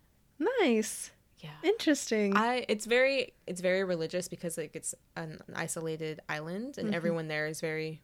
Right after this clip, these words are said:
Speaker 2: religious, and so it's kinda giving me, like, whoa, 'cause I used to go to church when I was a kid.
Speaker 1: Mm-hmm.
Speaker 2: Not anymore.
Speaker 1: Mm-hmm.
Speaker 2: <laughs> I'm an
Speaker 1: Same.
Speaker 2: <laughs> idiot. Sorry.
Speaker 1: <laughs>
Speaker 2: But,
Speaker 1: Sorry.
Speaker 2: so, but watching it, I'm just like, "Oh my God." Like, I remember all of this, and it was kind of a little, like,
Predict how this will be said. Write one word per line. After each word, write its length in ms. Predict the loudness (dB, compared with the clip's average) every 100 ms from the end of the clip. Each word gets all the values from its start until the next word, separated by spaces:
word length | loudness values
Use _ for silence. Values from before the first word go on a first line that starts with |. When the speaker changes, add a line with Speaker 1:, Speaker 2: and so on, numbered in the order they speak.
| -8
Speaker 2:
religious, 540 | -6 -6 -6 -8 -8
and 280 | -10 -10 -14 _ _ -20 _ _
so 160 | -4 -2
it's 120 | -2
kinda 200 | -2 -4
giving 280 | -2 -2 -2
me, 160 | -4 -4
like, 160 | -6
whoa, 200 | -2 0
'cause 180 | 0 -2
I 40 | -2
used 160 | -2
to 40 | -2
go 80 |
to 60 | -4
church 320 | -4 -6 -6
when 100 | -6
I 60 | -6
was 100 | -4
a 40 |
kid. 300 | -4 -4 -6 -6
Speaker 1:
Mm-hmm. 240 | -2 0
Speaker 2:
Not 120 | 2 0
anymore. 340 | 2 2 0 -8 -20 -4
Speaker 1:
Mm-hmm. 800 | 2 2 4 2 6 6 4 2 0
Speaker 2:
<laughs> 80 | 0
I'm 220 | 2 4
an 60 |
Speaker 1:
Same. 340 | 4 4 2 -2 _
Speaker 2:
<laughs> 80 |
idiot. 300 | 0 2 2 2
Sorry. 720 | 4 4 4 4 8 8 6
Speaker 1:
<laughs> 60 | 4 2 4 8 10 10 6
Speaker 2:
But, 80 | 10
Speaker 1:
Sorry. 300 | 10 12 12
Speaker 2:
so, 120 | 12
but 440 | 10 8 6 4 0
watching 400 | 2 2 2 2
it, 140 | 4
I'm 100 | 2
just 140 | 0 2
like, 80 |
"Oh 80 | 2
my 100 | 4
God." 280 | 8 8 8
Like, 100 | 6
I 60 | 6
remember 340 | 6 6 4
all 220 | 4 4
of 80 | 4
this, 260 | 4 2 0
and 140 | -2
it 40 | -2
was 140 | -2
kind 240 | 0 0
of 80 | 2
a 60 | 2
little, 300 | 2 0 -2
like, 140 | -6